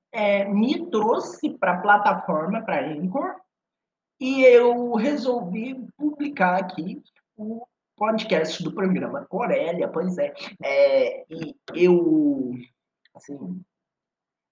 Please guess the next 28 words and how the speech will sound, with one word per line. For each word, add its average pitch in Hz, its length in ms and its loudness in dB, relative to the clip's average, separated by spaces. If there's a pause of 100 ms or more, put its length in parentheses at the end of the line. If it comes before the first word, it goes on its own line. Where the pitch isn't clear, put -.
(120)
eu 131 880 -4
tive 143 260 -4
muita 131 1500 -6
sorte 120 520 -4
em 151 140 -4
achar 117 300 -10
essa 117 100 -10
plataforma, 143 840 -6 (300)
porque 247 300 -2
gravar 220 440 4
um 196 180 -2
podcast 180 840 2
não 180 480 0
é 160 160 -2
fácil. - 640 -12 (440)
E 139 100 0
a 139 140 2
gente 151 760 -2 (300)
fica, 160 400 -6 (960)
a 147 60 -8
gente 180 180 -2
fica 165 240 -8
quase 180 300 2
louco 180 480 2 (640)
pra 139 140 -2
gravar 131 400 0
um - 60 -8
podcast. - 680 -10